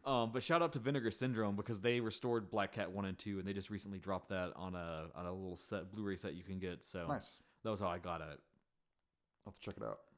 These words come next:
Speaker 1: Uh, next on my list, I went to the movie theaters for the first time of the year.
Speaker 2: Wow.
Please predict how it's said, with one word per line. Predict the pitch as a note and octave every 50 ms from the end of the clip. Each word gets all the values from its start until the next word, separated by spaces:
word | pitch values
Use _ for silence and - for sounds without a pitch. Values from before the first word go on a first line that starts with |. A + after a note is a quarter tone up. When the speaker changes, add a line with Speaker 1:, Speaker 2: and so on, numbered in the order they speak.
| - _
Speaker 1:
Uh, | - D3 C3+ B2+ A#2+ A2+ G#2 G#2
next | A2+ C3+ C#3 - E3
on | D3
my | B2+ A2 G#2
list, | F#2+ F#2+ F#2 F#2+ G#2 - - -
I | - G#2+
went | A2 G#2+ G#2+ G2
to | - G2
the | F2+
movie | E2 F#2 A2 C#3+ E3
theaters | D3 - F#2+ E2 D#2+ F#2 G#2 -
for | - G2 F#2+
the | F#2+
first | - - F#2+ F2 -
time | - F#2 F2 E2+ F2 F2
of | F2 E2+
the | F2 F2
year. | F2 E2+ E2+ F2+ G#2+ G#2+ _ -
Speaker 2:
Wow. | G2 F#2 G#2 C#3+ F#3 - B2+ G#2